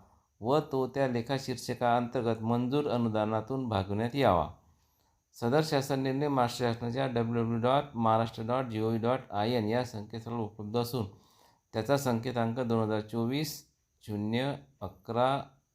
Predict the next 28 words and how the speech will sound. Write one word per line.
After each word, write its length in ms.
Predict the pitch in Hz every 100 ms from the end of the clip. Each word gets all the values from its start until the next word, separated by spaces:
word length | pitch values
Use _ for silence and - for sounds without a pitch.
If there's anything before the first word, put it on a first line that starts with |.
| _ -
एकसष्ट 680 | 104 101 - 135 139 -
एकसष्ट 460 | 98 98 - 120 113
बासष्ट 600 | 98 101 101 - 131 131
शून्य 360 | - 104 101 107
पंच्याहत्तर 600 | 107 101 107 110 - 127
शून्य 320 | - 104 113
पाच 300 | 117 123 - - - _ _ _ -
असा 240 | 101 131
आहे 180 | 120 82 - -
आणि 200 | 110 120
सदर 300 | 113 117 135
आदेशा 500 | 110 104 98 117 127 - _ _ _ _ _ _ -
डिजिटल 480 | 107 110 113 131 170
स्वाक्षरीने 560 | 160 123 110 113 117 131
साक्षांकित 540 | 110 95 113 110 131 -
करून 180 | 120 131
काढण्यात 440 | 123 98 101 123
आलेला 280 | 90 92 113
आहे. 180 | 95 78 - - - - _ _ _ -
अशा 240 | 113 151
प्रकारे 680 | 131 120 110 98 117 127 - - _ _ _ 113
निवृत्ती 540 | 117 123 151 160 160
वेतनधारक 680 | 147 123 131 127 110 104 107
जे 180 | 101 120
आहेत 260 | 123 101 87 -
त्यांच्या 360 | 113 113 123
मूळ 320 | 120 113 147
वेतनामध्ये 760 | 147 110 104 104 113 123 104